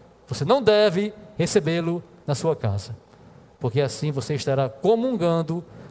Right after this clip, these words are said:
com a doutrina que ele traz, com a men-, mentira que ele traz, colocando você em risco e colocando ele também em um risco maior, porque está dando um aval para ele. Que Deus nos dê sabedoria,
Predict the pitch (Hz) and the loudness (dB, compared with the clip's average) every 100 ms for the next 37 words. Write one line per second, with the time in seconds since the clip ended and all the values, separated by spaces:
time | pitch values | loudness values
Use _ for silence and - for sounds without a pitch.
0 | - - 165 156 151 139 143 196 202 202 | -12 -2 0 2 0 -4 -4 -4 0 -2
1 | 202 - - 156 160 165 123 113 113 - | -2 -10 -10 -6 -6 -2 -2 0 -2 -6
2 | - - - - - 147 180 196 180 214 | -10 -16 -20 -20 -4 -2 0 0 0 -2
3 | 208 240 262 147 117 - - - - 151 | -2 -2 0 0 -2 -6 -20 -12 -4 -4
4 | - 117 101 95 - _ - - _ - | -2 -2 -2 -6 -12 _ -20 -20 _ -20
5 | - - - 165 147 175 156 160 - 226 | -20 -20 -4 -2 0 0 0 0 0 0
6 | 160 175 - 190 - - - 135 131 160 | 0 -4 -6 -14 -18 -20 -8 -4 0 0
7 | 147 165 156 160 196 190 147 151 156 139 | 0 -2 0 0 -2 -2 -2 -2 -2 -2
8 | 156 - 165 156 143 143 - - - - | -2 -2 0 2 2 0 -4 -20 -20 -12
9 | - 127 156 131 147 147 147 143 110 120 | -4 -2 -2 -2 -2 -2 0 0 0 -2
10 | 113 123 107 107 131 - - _ _ _ | 0 -2 -2 -6 -14 -20 -20 _ _ _
11 | _ - _ - - _ _ _ _ _ | _ -20 _ -20 -20 _ _ _ _ _
12 | _ - 131 139 135 131 127 - 131 127 | _ -8 -2 0 0 0 -2 -2 -2 0
13 | 123 127 127 | 0 0 0